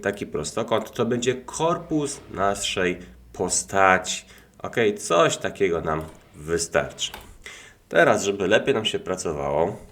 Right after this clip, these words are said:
wybierzemy lupę. Zobaczcie, ona w tym programie troszeczkę inaczej wygląda, ale jest dokładnie w tym samym miejscu. I lewym przyciskiem myszki sobie zawsze będziemy powiększać, a prawym przyciskiem myszki będziemy sobie zawsze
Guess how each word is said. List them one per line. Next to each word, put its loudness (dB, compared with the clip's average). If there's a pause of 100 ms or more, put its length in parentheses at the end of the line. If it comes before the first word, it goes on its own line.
(120)
wybierzemy 0
lupę. 0 (400)
Zobaczcie, -2
ona 0
w -6
tym 0
programie 2
troszeczkę -2
inaczej 0
wygląda, 0
ale 4
jest 0
dokładnie 4
w -10
tym -2
samym 0
miejscu. 0 (1120)
I 0 (120)
lewym 6
przyciskiem -2
myszki -2
sobie -2
zawsze 0
będziemy 2
powiększać, 0 (320)
a -6
prawym 2
przyciskiem -4
myszki -2
będziemy 0
sobie -2
zawsze -2